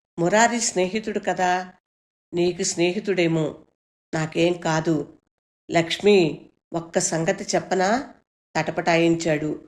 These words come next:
"నువ్వు శ్రీపతిని గురించి ఆలోచించటం నాకేమాత్రం ఇష్టం లేదు. శ్రీపతి నీలోకి చూస్తూ ఉద్రేకపడితే నా గుండెకు కోతలు పెట్టినట్లుంటుంది.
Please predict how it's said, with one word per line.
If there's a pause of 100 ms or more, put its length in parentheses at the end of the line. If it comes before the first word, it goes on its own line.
(500)
"నువ్వు
శ్రీపతిని
గురించి (100)
ఆలోచించటం (300)
నాకేమాత్రం (160)
ఇష్టం
లేదు. (520)
శ్రీపతి (120)
నీలోకి
చూస్తూ
ఉద్రేకపడితే (320)
నా
గుండెకు
కోతలు
పెట్టినట్లుంటుంది.